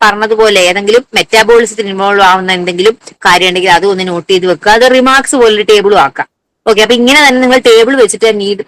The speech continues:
പോർഷൻ പഠിക്കുക കേട്ടോ. അപ്പൊ vitamin ബി ട്വൽവ്, ഇപ്പൊ നമ്മൾ ഈ ഒരു ക്വസ്റ്റ്യൻ ചെയ്യുമ്പോ തന്നെ നിങ്ങൾ ആ ഒരു ടേബിൾ റെഫർ ചെയ്തിട്ട് ഫസ്റ്റ് ഒന്ന് ചെയ്ത് നോക്കാം,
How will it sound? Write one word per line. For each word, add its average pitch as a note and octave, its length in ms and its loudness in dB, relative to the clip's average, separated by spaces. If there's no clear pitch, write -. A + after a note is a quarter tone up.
പോർഷൻ G3 340 -2
പഠിക്കുക F3 320 -2
കേട്ടോ. D3 160 -4
അപ്പൊ A3+ 180 -8
vitamin C4+ 400 -4
ബി A#3+ 100 -2
ട്വൽവ്, A3+ 360 2
ഇപ്പൊ C#4+ 140 -2
നമ്മൾ D4 220 2
ഈ - 80 4
ഒരു D4+ 100 0
ക്വസ്റ്റ്യൻ D#4 400 0
ചെയ്യുമ്പോ D4+ 420 2
തന്നെ C#4 200 0
നിങ്ങൾ C4+ 180 0
ആ - 80 4
ഒരു C#4 140 -2
ടേബിൾ C4+ 300 2
റെഫർ C4 300 0
ചെയ്തിട്ട് A#3 340 0
ഫസ്റ്റ് B3 280 -2
ഒന്ന് A#3 200 2
ചെയ്ത് A#3 320 2
നോക്കാം, F3 260 0